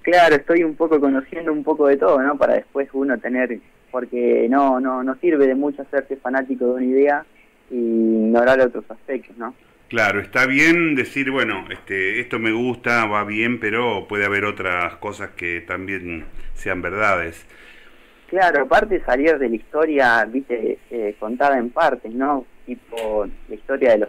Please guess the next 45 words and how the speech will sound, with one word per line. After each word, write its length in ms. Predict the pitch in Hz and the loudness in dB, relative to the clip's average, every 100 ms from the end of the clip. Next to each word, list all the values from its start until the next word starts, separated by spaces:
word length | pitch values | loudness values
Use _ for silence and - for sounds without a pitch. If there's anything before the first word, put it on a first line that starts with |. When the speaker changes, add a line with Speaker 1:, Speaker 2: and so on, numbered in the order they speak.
| - | -4
Speaker 1:
próceres, 500 | 139 147 135 113 113 | 0 2 2 -2 -2
de 100 | 110 | 0
los 140 | 113 | 0
grandes 360 | 123 127 120 - | 0 2 0 0
hombres, 320 | 139 139 117 | 0 0 0
Speaker 2:
Sí, 120 | 120 110 | -4 -6
sí. 300 | - 95 92 | -8 -8 -8
Speaker 1:
y 120 | 117 | -6
ir 80 | 127 | -2
un 100 | 131 | -2
poco 220 | 127 131 | -2 -2
más 140 | 131 143 | 0 0
a 80 | 123 | -2
la 60 | |
historia 640 | - - 135 131 113 104 95 - | -6 -4 -2 2 2 0 -4 -12
que 80 | 113 | -12
no 100 | 131 - | -12 -10
se 80 | |
conoce, 580 | 113 117 160 151 127 110 | -6 0 2 2 -2 -8
la 80 | 104 | -8
historia, 600 | - - 127 120 107 98 - - - - _ - | -8 -2 0 2 0 -2 -10 -20 -20 -20 _ -14
eh, 340 | - 92 87 - | -6 -4 -6 -8
la 80 | 104 | -10
historia 520 | - 143 139 117 110 | -2 0 4 4 2
media 400 | 107 123 143 123 | -2 -2 2 2
oculta 640 | 110 - 185 139 - 107 | 2 0 0 0 -2 -4
de, 60 | 104 | -4
Speaker 2:
Sí, 80 | 104 | -8
Speaker 1:
de 20 | - | -8
Speaker 2:
sí. 120 | - | -8
Speaker 1:
la 100 | 101 | -8
gente 360 | - 156 139 | -6 -8 -6
que 100 | 110 110 | -6 -4
también 340 | 110 175 165 | -2 -2 -2
hizo 140 | 123 | -4
la 80 | 113 | -4
Argentina 400 | 110 117 117 156 | -6 -6 -6 -2
y 20 | 139 | -2
no 80 | |
la 140 | 120 107 | -2 -4
conocemos, 520 | - 113 - 135 110 | -6 -8 -6 -8 -4
¿no? 120 | 123 | -4
La 80 | 123 | -2
historia 400 | 107 - 135 113 | -4 -2 0 2
de, 140 | 104 | 0